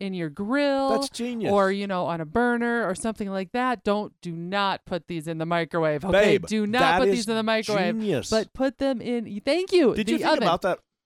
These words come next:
Speaker 2: I'm surprised. I, normally I would think of something that
Speaker 1: So there
Speaker 2: in-,
Speaker 1: you go.
Speaker 2: ingenious.
Speaker 1: Once they're melted, use some long tongs, grab them when they're hot, let
Speaker 2: Neat
Speaker 1: them cool
Speaker 2: idea.
Speaker 1: for a couple of minutes before handling.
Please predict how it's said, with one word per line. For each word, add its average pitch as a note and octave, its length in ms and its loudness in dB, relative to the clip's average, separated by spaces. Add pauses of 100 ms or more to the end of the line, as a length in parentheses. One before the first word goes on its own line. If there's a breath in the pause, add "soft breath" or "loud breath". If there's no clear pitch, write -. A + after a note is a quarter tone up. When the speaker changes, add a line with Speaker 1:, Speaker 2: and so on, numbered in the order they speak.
(180)
Speaker 2:
I'm A2 120 -8
surprised. C2 420 -12
I, A#1 120 -18 (220)
normally B2 360 2
I G#2 140 0
would A#1 140 -10
think - 200 -18
of - 40 -18
something - 360 -16
that - 240 -14
Speaker 1:
So G#3+ 120 -2
there C4 160 4
Speaker 2:
in-, C#4 60 -2
Speaker 1:
you C#4 80 -4
go. A3+ 200 2
Speaker 2:
ingenious. E3+ 180 -6
Speaker 1:
Once B3+ 240 2
they're A#3 160 -2
melted, E4 420 0
use A3+ 220 -4
some E3+ 180 -6
long F3+ 300 -4
tongs, C#4+ 580 0
grab A#3 480 2
them B3+ 220 -2
when G3 100 -2
they're E3+ 160 -2
hot, A3+ 340 0
let F#3 180 -2
Speaker 2:
Neat B2 40 -4
Speaker 1:
them D#3 220 -2
cool A3 220 0
Speaker 2:
idea. G#3+ 100 -2
Speaker 1:
for G3 120 -2
a F3 60 -4
couple E3 300 -6
of D3+ 80 -4
minutes G#3+ 400 -4
before D#3+ 320 -4
handling. C#4 920 -2